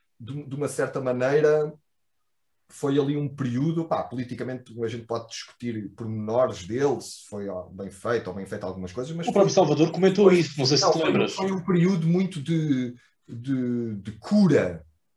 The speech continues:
Speaker 1: um bocado curativo, percebes? Essas vitórias, de, de uma certa maneira, ajudaram, ah, a ultrapassar, eh, aqueles anos, percebes?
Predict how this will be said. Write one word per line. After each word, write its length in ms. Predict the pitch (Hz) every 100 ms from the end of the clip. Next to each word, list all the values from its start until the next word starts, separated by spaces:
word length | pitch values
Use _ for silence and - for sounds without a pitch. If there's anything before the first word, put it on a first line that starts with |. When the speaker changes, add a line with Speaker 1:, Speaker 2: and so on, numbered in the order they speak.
| _
Speaker 1:
um 40 | -
bocado 300 | - 214 -
curativo, 840 | 208 170 160 - 165 135 90 92 -
percebes? 500 | _ - 110 110 - -
Essas 280 | 143 175
vitórias, 640 | 135 165 - 139 151 165 160
de, 100 | 135
de 260 | 147 156 151
uma 120 | 156
certa 240 | 156 156
maneira, 320 | 143 147 156
ajudaram, 640 | 156 - 107 147 156 165 160 - _ _
ah, 560 | - 147 139 131 127 123
a 40 | 151
ultrapassar, 840 | 139 - 156 - 131 - 151 151
eh, 260 | 143 135 - _ _
aqueles 420 | - 165 143 113
anos, 500 | 151 175 135 101 - -
percebes? 460 | - 120 135 -